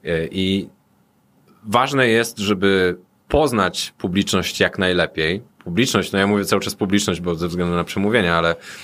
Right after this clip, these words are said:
e, chodzi ogólnie o odbiorców. I, i im lepiej poznamy naszych odbiorców, tym, e, lepiej będziemy w stanie dopasowywać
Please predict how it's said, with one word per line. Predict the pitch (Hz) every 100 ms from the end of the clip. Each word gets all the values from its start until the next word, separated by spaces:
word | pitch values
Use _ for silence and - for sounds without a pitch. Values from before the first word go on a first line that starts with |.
| - 92
e, | 87
chodzi | 90 95
ogólnie | 92 98 92
o |
odbiorców. | 92 110 123 - 82 - -
I, | 87
i | 92 123 -
im | 127
lepiej | 123 117 113
poznamy | 107 113 107 110 101
naszych | 98 92 -
odbiorców, | 92 87 87 - 101
tym, | - 95 92 87 - - _ _ -
e, | 87 85 - _
lepiej | 104 104 113 110 95
będziemy | 95 95 92 90
w | 87
stanie | - 98 87 87
dopasowywać | 85 101 92 - 95 92 85 82 82 -